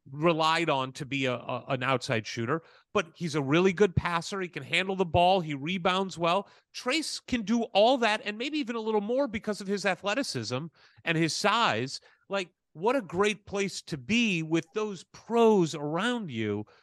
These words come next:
Um, when you're seeing, like, Trace get the adulation and you're there for him, and, and obviously you're there for him as a friend, but can you help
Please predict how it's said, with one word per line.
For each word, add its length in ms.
Um, 380
when 260
you're 220
seeing, 480
like, 260
Trace 420
get 200
the 140
adulation 640
and 100
you're 140
there 220
for 200
him, 100
and, 120
and 140
obviously 400
you're 120
there 180
for 120
him 140
as 100
a 60
friend, 360
but 220
can 200
you 100
help 380